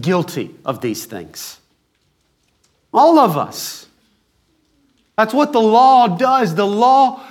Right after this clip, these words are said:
shows all of humanity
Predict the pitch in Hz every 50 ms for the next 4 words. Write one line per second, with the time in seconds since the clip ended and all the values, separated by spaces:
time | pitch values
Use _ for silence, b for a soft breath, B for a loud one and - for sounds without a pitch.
0 | B B B - - - - - - 269 262 262 262 247 240 208 180 160 151 -
1 | - - - - 240 254 269 285 294 294 302 294 294 302 285 269 254 233 - -
2 | 233 240 220 214 214 214 220 220 214 202 190 - - - 156 110 98 104 117